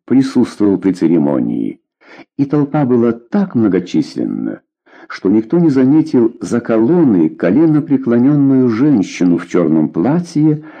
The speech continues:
и с густой вуалью на лице.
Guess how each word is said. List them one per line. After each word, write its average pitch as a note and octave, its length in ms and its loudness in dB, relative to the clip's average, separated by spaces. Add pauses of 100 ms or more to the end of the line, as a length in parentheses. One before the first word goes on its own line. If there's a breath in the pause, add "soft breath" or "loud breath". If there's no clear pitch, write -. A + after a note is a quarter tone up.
(140 loud breath)
и B2+ 100 2
с G2+ 120 0
густой A2 420 0
вуалью B2 720 2
на C#2+ 80 0
лице. C#2 600 -4